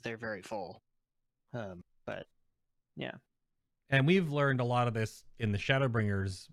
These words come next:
Speaker 2: bubble now, and Endwalker comes out. We're recording this,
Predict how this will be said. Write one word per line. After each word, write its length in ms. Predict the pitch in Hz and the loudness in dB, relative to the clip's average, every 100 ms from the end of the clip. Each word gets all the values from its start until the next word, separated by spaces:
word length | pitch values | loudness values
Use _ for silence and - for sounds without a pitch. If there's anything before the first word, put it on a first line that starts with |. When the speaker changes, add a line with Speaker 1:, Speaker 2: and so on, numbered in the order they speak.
| 95 | -6
Speaker 2:
bubble 440 | 127 135 117 92 92 - | 2 2 4 0 -2 -6
now, 460 | 98 90 87 104 131 | -6 -4 -4 -4 -6
and 220 | 104 101 104 | -4 -2 0
Endwalker 460 | 123 127 123 120 | 2 4 2 0
comes 280 | - 120 107 | 0 0 2
out. 220 | 110 107 | 2 2
We're 100 | 117 | 2
recording 480 | 131 120 170 170 131 | 2 4 6 6 6
this, 320 | 113 113 - | 4 2 -4